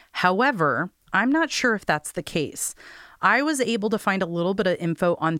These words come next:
three websites that do, like, mugshot and jail bookings. And it said that he was booked in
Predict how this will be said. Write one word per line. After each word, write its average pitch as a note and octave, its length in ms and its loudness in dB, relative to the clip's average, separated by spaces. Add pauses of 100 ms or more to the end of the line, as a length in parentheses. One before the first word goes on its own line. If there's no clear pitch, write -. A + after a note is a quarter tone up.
(120)
three G#3+ 440 0
websites E3+ 640 0
that D#3+ 180 -2
do, D#3 320 0
like, D3 220 -2
mugshot D#3+ 760 0
and D3 220 -2
jail C#3+ 260 0
bookings. A#3+ 640 -2 (540)
And G#3 120 2
it - 140 -4
said C#4 320 0
that A#3+ 160 2
he G#3 300 -2
was E3 600 0 (220)
booked - 500 0 (540)
in F3 380 0